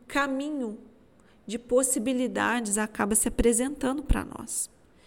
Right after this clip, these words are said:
É aquele momento em que a gente olha pro objetivo e se pergunta, "Ok, já que esse é o meu objetivo, o que eu preciso fazer pra chegar até lá?" De certa maneira,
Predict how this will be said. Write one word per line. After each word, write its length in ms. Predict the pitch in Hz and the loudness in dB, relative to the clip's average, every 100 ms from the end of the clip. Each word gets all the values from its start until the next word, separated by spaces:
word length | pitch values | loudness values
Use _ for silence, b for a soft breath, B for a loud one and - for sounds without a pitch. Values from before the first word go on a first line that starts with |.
| B B _ _ | B B _ _
É 140 | 208 214 | -2 0
aquele 320 | 220 226 202 | 2 4 4
momento 500 | 220 247 214 226 - | 4 2 2 -2 -4
em 60 | |
que 140 | 262 220 | -4 -4
a 20 | |
gente 320 | 202 196 - | -4 -6 -4
olha 220 | 202 196 | 0 0
pro 180 | 190 214 | 0 0
objetivo 560 | 202 202 247 254 - 247 | 0 0 0 0 -2 -2
e 60 | |
se 140 | 254 - | -2 -2
pergunta, 600 | - 277 214 202 196 254 | 0 0 0 -4 -2 -2
"Ok, 580 | 262 - 190 196 269 - B B B B B _ | -2 -2 2 2 0 -6 B B B B B _
já 240 | 233 254 | 0 0
que 160 | 254 220 | 0 2
esse 260 | 208 214 | 2 2
é 40 | 208 | -4
o 40 | |
meu 200 | 196 196 | -6 -4
objetivo, 1040 | 190 190 180 190 185 - 196 202 233 330 - B B B B _ | -4 -6 -6 -6 -8 -8 -4 -2 -4 -6 -10 B B B B _
o 120 | 254 | -6
que 180 | - 254 | 0 4
eu 100 | 233 | 4
preciso 720 | 233 262 262 - 240 262 262 | 4 0 2 0 0 -2 -2
fazer 520 | 269 269 262 202 214 | -6 -6 -6 -4 -6
pra 160 | 226 247 | -6 -8
chegar 440 | - 226 220 226 | -4 -4 -2 -4
até 240 | 226 226 - | -6 -8 -8
lá?" 240 | - 202 - _ _ _ _ _ _ _ _ _ _ _ _ - - B B B B B B B B B B _ | -10 -12 -18 _ _ _ _ _ _ _ _ _ _ _ _ -20 -20 B B B B B B B B B B _
De 100 | 453 | 2
certa 400 | - 262 240 220 | 4 4 2 -2
maneira, 760 | 202 185 196 240 233 202 196 | -2 -4 -2 0 0 0 -6